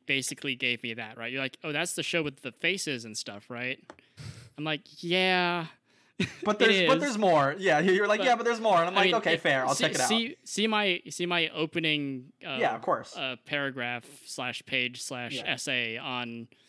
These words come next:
Speaker 1: like, why I, I really enjoy the show.
Speaker 2: Yeah.
Speaker 1: And it's like, it's not, it's not even necessarily that you have to move past it. Like, if, for me, like, it's, like, a good part of it, right? Like, like, this show wouldn't be wouldn't sell its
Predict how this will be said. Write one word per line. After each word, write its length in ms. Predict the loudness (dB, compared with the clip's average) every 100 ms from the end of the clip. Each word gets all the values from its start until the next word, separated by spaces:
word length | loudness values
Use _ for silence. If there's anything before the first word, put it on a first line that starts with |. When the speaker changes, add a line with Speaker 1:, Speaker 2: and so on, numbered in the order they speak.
| _ _ -12
Speaker 1:
like, 200 | -6 -6
why 440 | -8 -8 -4 -2 -2
I, 360 | -2 -4 -6 -8
I 100 | -10
really 340 | -10 -10 -12 -12
enjoy 220 | -10 -10
the 80 | -10
show. 400 | -8 -6 -6 -6
Speaker 2:
Yeah. 40 | -6
Speaker 1:
And 300 | -4 -6 -10 -14 -20 _ _
it's 100 | -6
like, 220 | -2 -2 -4 _ _ _ _ _ _ _ _ _
it's 120 | -4
not, 120 | -4 -4 -6
it's 120 | -2
not 80 | 0
even 160 | 0
necessarily 280 | -2 0 0 0
that 40 |
you 40 | 0
have 100 | -2
to 80 |
move 200 | -6 -6
past 320 | -2 -2 0 -4
it. 60 |
Like, 200 | -8 -8
if, 140 | -8 -12
for 140 | -8 -4
me, 100 | -2
like, 200 | -2 -2
it's, 400 | -2 -2 -4 -8
like, 160 | -8 -6
a 60 | -2
good 220 | 0 0
part 200 | 0 0
of 60 | 0
it, 80 |
right? 120 | -2 -4
Like, 180 | -4 -8 _
like, 140 | -4 -4 _ _ _ _
this 140 | -2 -2
show 260 | 2 2
wouldn't 380 | 4 2 0 -2
be 420 | 2 4 2 0 -8 _ _ _ _ _
wouldn't 300 | -4 -2 -2
sell 480 | -4 0 2 0 -2
its 280 | -6 -6